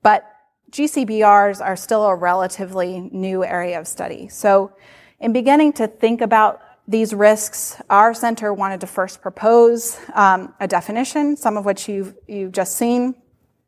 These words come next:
and examples of potential, uh, G C B events. Um, my colleague, Monica Shaksbana, is currently working on a project looking at, uh,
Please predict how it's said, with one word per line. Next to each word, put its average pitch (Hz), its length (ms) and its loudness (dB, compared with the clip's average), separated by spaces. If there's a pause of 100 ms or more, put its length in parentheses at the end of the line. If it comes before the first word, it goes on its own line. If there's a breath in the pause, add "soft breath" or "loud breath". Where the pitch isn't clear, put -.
(500)
and 190 240 -2
examples 208 640 2
of 196 120 -2
potential, 208 520 -8 (640 soft breath)
uh, 196 240 2
G 202 140 -6
C 220 160 -6
B 202 200 2
events. 202 540 0 (680 soft breath)
Um, 185 300 2 (100)
my 240 200 4
colleague, 240 580 4
Monica 214 360 0
Shaksbana, 202 760 2
is 214 80 -4
currently 226 260 -2
working 220 320 0
on 214 140 0
a 202 40 -2
project 208 680 2 (220 loud breath)
looking 196 320 -2
at, 180 180 -2 (240)
uh, 190 320 0